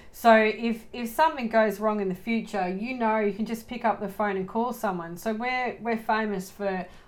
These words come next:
"I can't be bothered to write an invoice for less than fifteen minutes." So if you can say what you need and ask the question,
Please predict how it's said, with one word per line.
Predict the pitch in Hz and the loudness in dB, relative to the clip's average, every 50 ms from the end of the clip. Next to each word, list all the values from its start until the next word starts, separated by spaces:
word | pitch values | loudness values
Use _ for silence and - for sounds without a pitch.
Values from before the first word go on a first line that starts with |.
| - - - | -14 -10 -10
"I | 202 | -8
can't | 185 - 214 214 202 | -4 -4 -4 -4 -2
be | 185 185 | -4 -4
bothered | 180 202 196 185 190 185 190 | -4 -2 -2 -2 -2 -4 -4
to | - 196 | -6 -4
write | 185 185 180 175 175 | -2 0 0 0 0
an | 175 | -2
invoice | 185 202 196 185 190 185 175 - | -2 -2 -2 -2 -4 -4 -4 -6
for | - 190 | -6 -6
less | 180 180 180 180 - | -4 -4 -6 -6 -8
than | 185 180 | -8 -8
fifteen | 180 196 190 185 - 196 175 175 185 | -4 -4 -6 -4 -4 -4 -4 0 0
minutes." | 214 220 220 185 - - | 2 2 0 -2 -4 -6
So | - 190 | -4 -2
if | 185 190 185 196 | -2 -2 -2 -2
you | 208 | -2
can | 202 202 202 | -2 -2 -2
say | 190 - 262 247 247 | 4 6 6 6 6
what | 247 226 226 - 196 | 6 2 0 0 0
you | 196 190 | -2 0
need | 202 208 214 202 196 190 | 2 2 4 4 2 2
and | 185 190 | 2 2
ask | 202 208 208 196 - | 0 0 0 -2 -6
the | 208 | -10
question, | 190 - 226 220 214 214 - - 202 185 180 175 180 | -6 -2 0 0 0 -2 -4 -4 -2 -2 -2 -4 -6